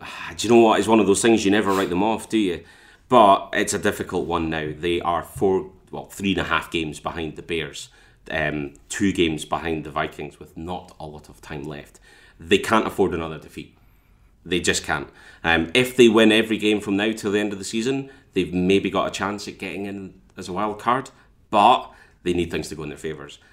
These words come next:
The Bears look unstoppable. Um, the only thing with that is whether Trubisky comes back this week or not. I'm not sure that they'll survive another week with Chase Daniel in there. Um, but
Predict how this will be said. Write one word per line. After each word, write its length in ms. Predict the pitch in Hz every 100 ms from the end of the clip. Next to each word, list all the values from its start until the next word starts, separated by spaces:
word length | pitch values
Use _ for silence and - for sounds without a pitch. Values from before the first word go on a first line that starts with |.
| _
The 60 | 85
Bears 360 | 80 107 120 117
look 160 | 87
unstoppable. 760 | 76 78 90 85 - - - _ _ _
Um, 420 | 82 85 82 82
the 100 | 90
only 180 | 95 107
thing 180 | 104 98
with 120 | 85
that 180 | 85 76
is 100 | 82
whether 160 | 82 78
Trubisky 460 | - 92 90 78
comes 220 | 82 78
back 240 | 76 78 -
this 240 | 78 -
week 160 | 82 80
or 80 | 80
not. 380 | 78 85 73 - - -
I'm 140 | 85
not 160 | 90 -
sure 180 | 92 78
that 140 | 80
they'll 120 | 82
survive 340 | - 80 85 80
another 240 | 82 78
week 280 | 78 78 _
with 340 | 76 - _
Chase 220 | - 80 -
Daniel 360 | 78 80 78
in 120 | 76
there. 160 | 76 76 _ - - -
Um, 300 | 80 76 71
but 460 | - 98 - - -